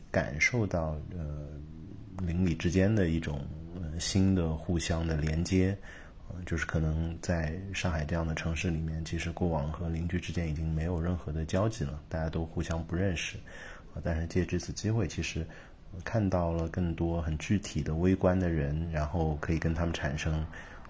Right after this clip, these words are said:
呃，支持和协助，呃，这个可能是最有意义的，呃，所以，呃，不管，呃，最终奥密克戎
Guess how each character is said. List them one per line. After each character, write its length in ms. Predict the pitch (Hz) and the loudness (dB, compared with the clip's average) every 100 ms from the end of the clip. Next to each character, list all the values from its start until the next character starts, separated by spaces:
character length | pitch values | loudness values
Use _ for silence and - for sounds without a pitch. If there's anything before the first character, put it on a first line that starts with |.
| - | -8
呃， 220 | 73 76 | -6 -4
支 200 | 73 90 | 0 0
持 360 | 80 - 78 78 | 2 0 2 0
和 160 | 78 | 0
协 260 | 82 - 73 | -2 0 -2
助， 260 | - 92 76 - | 0 -2 -2 -4
呃， 160 | 80 76 | -4 -2
这 120 | - | 2
个 80 | 104 87 | 2 2
可 120 | 80 | 0
能 160 | 73 | 0
是 80 | 78 | 0
最 160 | 78 90 | 2 2
有 140 | 78 | 4
意 220 | 90 107 | 2 2
义 40 | 73 | 0
的， 120 | 69 - - - - - - | -4 -10 -14 -14 -14 -16 -12
呃， 80 | - 71 | -8 -8
所 220 | 85 - | -6 -2
以， 360 | 82 78 69 69 - - - - | 0 0 0 -2 -6 -16 -16 -14
呃， 80 | - 71 73 | -8 -8 -6
不 100 | - | -4
管， 340 | - 80 67 64 62 - - - | 4 4 4 -2 -6 -8 -10 -6
呃， 240 | 80 73 71 73 | -4 -4 -6 -2
最 160 | 87 | 0
终 180 | 82 85 | 2 0
奥 120 | 80 82 | 2 0
密 80 | |
克 160 | 78 87 | 0 0
戎 100 | 80 | 0